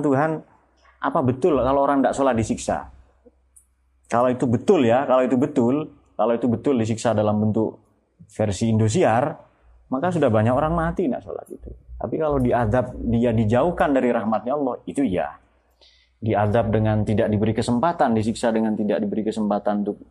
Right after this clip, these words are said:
eh, mengenal Tuhan, mengenal Kanjeng Nabi, itu iya. Tapi kalau disiksa,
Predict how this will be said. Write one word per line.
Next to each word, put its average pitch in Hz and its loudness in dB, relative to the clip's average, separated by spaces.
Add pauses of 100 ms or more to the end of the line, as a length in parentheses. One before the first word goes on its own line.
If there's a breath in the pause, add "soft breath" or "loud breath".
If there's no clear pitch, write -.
(120)
eh, - -14 (260)
mengenal 107 0
Tuhan, 110 -2 (280)
mengenal 110 -2
Kanjeng 110 0
Nabi, 113 -2
itu 139 -2
iya. 104 -2 (420 soft breath)
Tapi 151 -4
kalau 180 0
disiksa, 151 -2